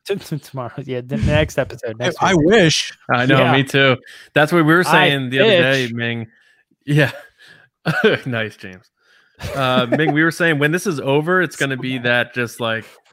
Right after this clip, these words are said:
Speaker 3: sad, depressing Sunday night feeling when that last episode airs, 'cause then it's just like,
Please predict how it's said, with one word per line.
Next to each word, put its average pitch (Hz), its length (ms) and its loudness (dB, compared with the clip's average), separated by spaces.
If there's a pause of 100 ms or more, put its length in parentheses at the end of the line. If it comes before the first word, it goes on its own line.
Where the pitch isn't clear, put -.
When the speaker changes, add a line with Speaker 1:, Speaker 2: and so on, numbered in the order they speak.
(280)
Speaker 3:
sad, 120 1000 -2
depressing 113 800 -6
Sunday 117 460 -4
night 113 280 -6
feeling 107 440 -8
when 107 180 -8
that 110 200 -8
last 113 460 -4
episode 123 400 -4
airs, 131 240 0
'cause 113 160 -4
then 113 160 -2
it's 107 120 -8
just - 280 -8
like, 107 320 -8